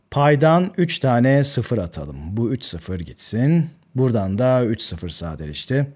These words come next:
Böylece dört bin bölü beş kesrine ulaşmış olduk. O da sekiz yüz ohm'a eşit.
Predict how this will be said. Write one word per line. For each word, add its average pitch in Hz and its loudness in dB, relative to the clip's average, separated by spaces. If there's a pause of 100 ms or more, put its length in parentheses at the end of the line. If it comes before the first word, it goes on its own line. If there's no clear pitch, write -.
(400)
Böylece 135 4
dört 160 4
bin 123 4
bölü 107 0
beş 135 2
kesrine 110 -2
ulaşmış 101 -4
olduk. 71 -12
O 135 2
da 135 2 (180)
sekiz 160 0
yüz 123 2
ohm'a 117 0
eşit. - -10